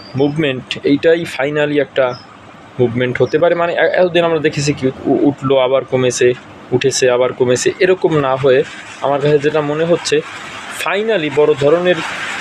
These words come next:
একটা মুভমেন্ট, বড় ধরনের একটা টার্ন মার্কেটে, আহ, হয়তোবা খুব দ্রুতই আসতে পারে আমি মনে করি। দেখেন, এর মধ্যে, আহ, মা-, মূল কারণগুলো হলো, হলো আমার, আমার এই কথা বলার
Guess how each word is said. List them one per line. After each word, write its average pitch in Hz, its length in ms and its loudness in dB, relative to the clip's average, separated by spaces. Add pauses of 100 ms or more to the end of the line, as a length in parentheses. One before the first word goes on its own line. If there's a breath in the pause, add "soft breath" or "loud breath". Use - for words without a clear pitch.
(160)
একটা 151 420 -2 (560)
মুভমেন্ট, 156 580 0 (120)
বড় 143 180 4
ধরনের 151 420 2
একটা 147 500 2 (380)
টার্ন 160 280 0
মার্কেটে, 143 580 0 (480)
আহ, 131 220 0
হয়তোবা 127 400 0
খুব 123 180 -2 (100)
দ্রুতই 147 480 2 (480)
আসতে 156 340 -2
পারে 156 260 0
আমি 139 140 -4
মনে 131 220 -8
করি। 151 240 0 (460)
দেখেন, 185 320 0 (1040)
এর 160 100 2
মধ্যে, 196 420 2 (600)
আহ, 156 760 -2
মা-, 151 400 0 (360)
মূল 165 340 4
কারণগুলো 202 580 0
হলো, 139 280 2
হলো 139 260 2
আমার, 139 260 2
আমার 139 260 0
এই 135 100 0
কথা 135 240 0
বলার 143 260 2